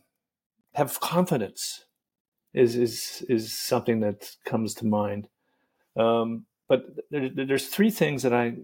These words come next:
that I really do look for, and I, I, and I, I feel it's part of my, my D N A.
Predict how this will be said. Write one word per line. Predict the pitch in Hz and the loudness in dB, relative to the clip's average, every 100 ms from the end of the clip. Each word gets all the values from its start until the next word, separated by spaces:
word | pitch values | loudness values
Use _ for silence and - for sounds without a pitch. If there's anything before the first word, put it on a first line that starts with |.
| 120 | -6
that | 117 | -4
I | 120 | -2
really | 113 110 123 117 | -4 0 2 2
do | 104 110 | 4 4
look | 113 110 - | 4 2 0
for, | 117 117 123 - | 2 2 2 -4
and | 107 | -4
I, | 107 110 113 | -2 0 0
I, | 120 - - | -2 -4 -12
and | - 127 | -10 -8
I, | 131 117 - | -8 -8 -12
I | |
feel | 127 160 | -4 -2
it's | 120 | -2
part | - 113 | 0 0
of | 101 | 0
my, | 101 107 - _ - | -6 -8 -14 _ -12
my | 101 101 107 110 110 107 | -4 0 0 0 -2 0
D | 113 | 2
N | 107 | 4
A. | 110 127 | 2 -2